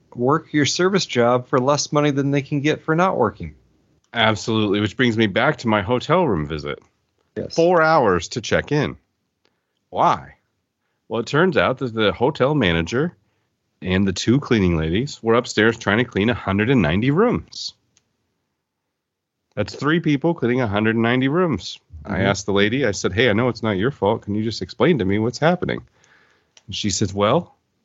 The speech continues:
Speaker 2: you know, people would rather go on unemployment because they get a thousand bucks a week on unemployment right now. Whereas if they're here, they're doing, they're only getting,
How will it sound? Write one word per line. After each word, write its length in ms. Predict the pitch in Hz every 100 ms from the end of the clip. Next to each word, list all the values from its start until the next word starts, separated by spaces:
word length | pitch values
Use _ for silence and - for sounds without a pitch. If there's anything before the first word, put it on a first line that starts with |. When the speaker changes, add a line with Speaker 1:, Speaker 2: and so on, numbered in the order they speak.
| -
Speaker 2:
you 120 | 110
know, 220 | 98 147 - _ -
people 220 | 113 135
would 80 | 131
rather 220 | 131 139
go 120 | 143
on 120 | 143
unemployment 580 | 139 139 - 175 135 - _ _ _ _ _
because 260 | - 104
they 100 | 98
get 120 | 107 104
a 40 |
thousand 400 | 95 110 117 120
bucks 240 | 123 127 131
a 40 |
week 200 | 143 143
on 100 | 98
unemployment 560 | 110 113 127 139 120 90
right 180 | 80
now. 300 | 78 85 104 104 _ _ _
Whereas 340 | 101 98 95 92
if 100 | 90
they're 180 | 104
here, 380 | 92 160 160 156 _ _ _ -
they're 100 | 110
doing, 360 | 107 120 117 104
they're 180 | 110
only 200 | 117 117
getting, 440 | 110 117 117 110